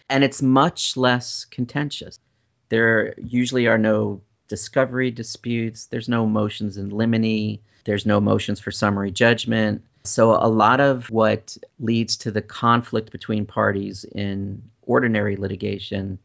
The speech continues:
does not exist in this type of practice.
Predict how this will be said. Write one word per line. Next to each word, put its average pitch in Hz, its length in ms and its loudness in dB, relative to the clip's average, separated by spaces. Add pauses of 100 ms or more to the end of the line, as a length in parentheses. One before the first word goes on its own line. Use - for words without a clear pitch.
(220)
does 104 160 -6
not 107 220 4
exist 98 480 -4
in 98 180 -10
this 98 160 -8
type 98 240 -6
of - 80 -20
practice. 98 580 -10